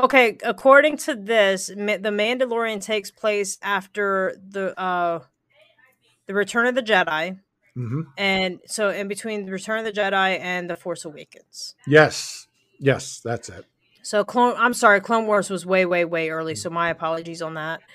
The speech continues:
Speaker 1: Um,
Speaker 2: Kenda,
Speaker 1: that's
Speaker 2: I have seen Picard on Paramount Plus. I think it's fantastic. I think it's excellent. I'm really looking forward to the second season.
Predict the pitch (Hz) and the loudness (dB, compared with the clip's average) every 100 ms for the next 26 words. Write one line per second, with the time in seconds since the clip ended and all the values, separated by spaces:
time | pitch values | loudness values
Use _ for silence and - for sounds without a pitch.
0 | - - - - - 170 160 156 151 _ | -20 -20 -20 -12 -6 -4 -4 -8 -18 _
1 | _ _ - 175 190 202 190 156 139 151 | _ _ 2 4 6 4 6 6 6 4
2 | 165 135 - 160 165 180 202 - 165 143 | 2 0 -2 2 2 2 -2 -4 -4 2
3 | 180 190 190 196 156 147 143 135 156 156 | 6 6 6 2 0 2 0 0 2 2
4 | 156 156 170 170 - - 135 135 135 - | 0 0 0 2 0 0 4 4 2 -6
5 | _ 156 147 139 120 - 131 120 143 165 | _ 4 4 4 -4 -2 -2 -2 2 2
6 | 165 196 175 135 151 123 - 156 156 170 | 2 -2 -4 -2 -2 -2 0 0 0 -2
7 | 185 180 - - - 131 127 135 151 160 | -2 -4 -12 -18 -10 -2 0 6 8 8
8 | 156 139 143 139 135 135 117 139 131 - | 6 2 0 0 0 -4 -4 -4 -4 -8
9 | 110 90 | -10 -12